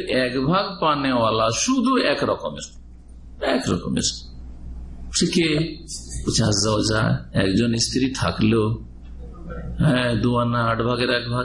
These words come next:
আবি জৌজাত, অথবা একাধিক স্ত্রী থাকলেও আট ভাগের এক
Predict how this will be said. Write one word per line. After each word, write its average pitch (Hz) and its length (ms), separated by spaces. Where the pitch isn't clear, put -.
আবি 127 200
জৌজাত, 120 600
অথবা 117 280
একাধিক 135 320
স্ত্রী 143 260
থাকলেও 143 400
আট 110 180
ভাগের 127 360
এক 117 80